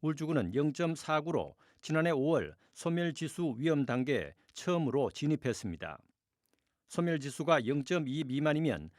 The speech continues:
고위험 지역으로 분류되는데 삼동면이 영점영칠로 가장 낮았고 두서와 두동, 상북 등 네 개 면이 고위험 지역에 포함됐습니다. 범서와 청량읍의 지난해 출생아는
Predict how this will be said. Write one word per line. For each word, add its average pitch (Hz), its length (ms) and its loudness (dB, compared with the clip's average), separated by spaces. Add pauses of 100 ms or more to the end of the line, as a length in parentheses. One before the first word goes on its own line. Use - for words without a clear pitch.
(160)
고위험 160 600 2
지역으로 139 400 0
분류되는데 120 760 -2 (220)
삼동면이 160 720 0 (300)
영점영칠로 156 1000 0
가장 147 340 -2
낮았고 120 560 -2 (280)
두서와 151 360 0
두동, 117 460 -2 (200)
상북 160 460 -4
등 160 240 0
네 135 160 2
개 165 160 0
면이 131 460 2 (220)
고위험 156 520 2
지역에 123 380 0
포함됐습니다. 101 960 -4 (800)
범서와 147 380 0
청량읍의 170 600 0
지난해 160 360 0
출생아는 160 640 -2